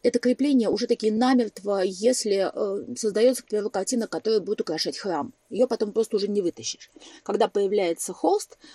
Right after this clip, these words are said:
холст, если что, потом можно скрутить, перенести нести в другую сторону. И мольберт, вот эти подставки, они, конечно, большие, но если что, их, по крайней мере, хоть можно двигать немножко.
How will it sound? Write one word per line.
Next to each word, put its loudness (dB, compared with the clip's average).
холст, 2
если 2
что, 0
потом 0
можно -4
скрутить, 2
перенести 6
нести -2
в -12
другую 2
сторону. 0
И 4
мольберт, 2
вот 2
эти 4
подставки, -2
они, 0
конечно, 0
большие, 4
но 6
если 2
что, 0
их, 2
по 0
крайней 4
мере, 4
хоть -2
можно 0
двигать -4
немножко. -4